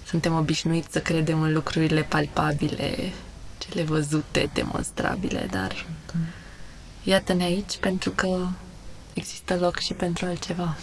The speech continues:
Speaker 2: Da. Dar lucrurile astea, să știi că se văd. Știi când se văd? Prin rezultatele pe care le produc.
Speaker 1: Mm.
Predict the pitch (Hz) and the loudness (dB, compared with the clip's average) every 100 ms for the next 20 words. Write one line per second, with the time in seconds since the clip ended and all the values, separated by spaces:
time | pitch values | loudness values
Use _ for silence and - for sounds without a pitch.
0 | - - - - - - - 240 214 - | -10 -14 -12 -14 -14 -18 -2 2 2 0
1 | - - - - - - - - - - | -12 -12 -14 -14 -18 -16 -14 -14 -14 -14
2 | - - - 254 254 269 269 - 294 262 | -8 -6 -6 4 4 6 4 6 4 6
3 | 254 - 262 - 240 262 240 220 - 233 | 4 4 2 4 2 2 4 4 4 2
4 | 180 160 147 - - - 294 254 190 180 | 4 0 0 0 0 2 2 4 2 4
5 | 196 262 311 - - - - - - - | 4 4 2 -4 -10 -14 -14 -14 -14 -16
6 | - - - 202 220 247 226 233 220 233 | -14 -14 -2 0 6 8 8 8 6 6
7 | 247 294 214 208 - 208 196 196 175 - | 6 4 6 6 4 4 4 6 2 2
8 | 170 160 - - - - 185 180 156 | 0 0 -2 -8 -8 2 6 6 6